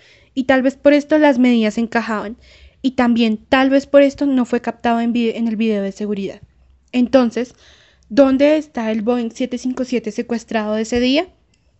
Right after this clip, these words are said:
El cuarto avión secuestrado, que nunca llegó a su destino, cayó en campo abierto dejando restos de sí mismos.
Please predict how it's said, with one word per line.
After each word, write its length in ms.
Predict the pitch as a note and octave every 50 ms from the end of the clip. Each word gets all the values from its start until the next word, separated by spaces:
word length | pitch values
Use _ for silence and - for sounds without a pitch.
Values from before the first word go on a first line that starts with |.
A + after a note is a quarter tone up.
| _ _ _ _ _ _ -
El 180 | C#4 C#4+ C#4 C#4
cuarto 280 | - C4+ C4+ C4+ C#4+
avión 180 | C#4 C#4+ D4 C#4+
secuestrado, 800 | D4+ D4 D4 D4+ C#4+ - - C4+ B3+ B3+ C4 C#4 D4 D4+ D4 _
que 120 | - C4 B3+
nunca 320 | B3 A#3+ A3+ A3 - A3+
llegó 540 | A3+ A3+ C4 B3+ A3+ A3+ A3+ A3+ A3+ - _ _ _ _ _ _ _ _ -
a 220 | - B3 A#3+ A#3+ - -
su 160 | - - - B3+
destino, 580 | B3+ B3+ B3+ - - C4 B3+ A#3+ A3+ B3 B3+ - _ _ _ _ - - _ _ _ _ _ _ _ _ _
cayó 380 | - - C4 B3+ A3 B3 B3 A#3
en 100 | A#3 A#3
campo 320 | A#3 - B3 A#3+ - B3+
abierto 420 | B3 B3+ C4 C4 B3+ B3 - C4+ C4
dejando 600 | G3+ G3+ B3 A3+ - B3 A#3+ A#3+ A3+ A3+ A#3 A3+
restos 400 | A#3 C4+ C4+ B3+ - C#4 C#4 A#3+
de 100 | C4+ B3+
sí 160 | - A#3 A3
mismos. 600 | G#3+ G#3+ A3 G#3+ G#3 - F#3+ G3+ - _ _ _